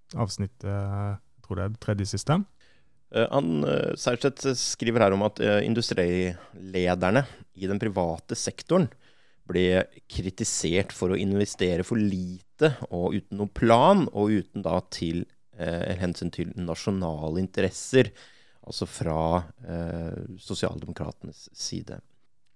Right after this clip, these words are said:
Speaker 2: Så kommer det vel inn på dette eksempelet som vi var inne på i tidligere i dag, med denne Johan Melander, som, eh, forsøker da, han er vel leder for den største banken, private banken i Norge,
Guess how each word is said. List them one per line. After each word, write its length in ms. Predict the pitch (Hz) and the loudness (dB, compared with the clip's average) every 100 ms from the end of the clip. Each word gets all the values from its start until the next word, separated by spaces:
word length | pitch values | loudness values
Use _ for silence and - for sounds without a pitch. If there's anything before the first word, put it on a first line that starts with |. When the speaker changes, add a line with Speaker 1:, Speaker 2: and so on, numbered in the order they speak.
| - | -12
Speaker 2:
Så 580 | - - 117 123 127 127 - - _ - | -6 2 6 8 6 4 -2 -18 _ -2
kommer 260 | 107 90 110 | 0 2 2
det 100 | 120 | 2
vel 240 | 135 131 - - _ - | 2 0 -6 -20 _ -6
inn 220 | 107 107 | 0 0
på 100 | 107 | 4
dette 160 | 113 110 | 2 4
eksempelet 480 | 101 - 85 - 101 | 2 2 -4 -2 -2
som 80 | 107 | 0
vi 160 | 104 | 2
var 300 | 98 90 95 | 2 4 4
inne 240 | 95 92 80 | 4 0 -2
på 160 | 92 - | -2 -2
i 280 | 95 90 | -2 -4
tidligere 380 | 90 - 98 82 | -6 -2 -2 0
i 20 | 80 | 2
dag, 260 | 110 156 | 4 4
med 220 | 98 95 | 0 0
denne 560 | 95 90 85 87 87 90 | 2 0 0 0 0 0
Johan 320 | 90 87 85 | -2 -2 0
Melander, 800 | 90 90 85 85 90 98 185 175 - - - - _ | 0 2 0 0 -2 2 4 2 -6 -20 -20 -20 _
som, 480 | - 107 98 95 95 | -4 0 2 2 4
eh, 300 | 92 92 92 | 4 4 2
forsøker 640 | - - 92 82 - - | -2 0 2 0 -2 2
da, 260 | 104 107 110 | 6 8 6
han 220 | 101 95 | 4 0
er 100 | 90 | 0
vel 240 | 95 95 | 0 0
leder 340 | 101 101 85 87 | 0 0 0 -2
for 120 | 92 | -2
den 80 | 92 | -2
største 280 | - - 85 | -4 -6 -4
banken, 600 | 80 78 - 101 98 95 | -4 -6 -4 0 0 2
private 360 | 104 85 - | 2 2 0
banken 480 | 85 78 - - 98 | -4 -6 -10 -4 0
i 60 | 92 | 2
Norge, 480 | 95 85 87 180 | 2 2 2 2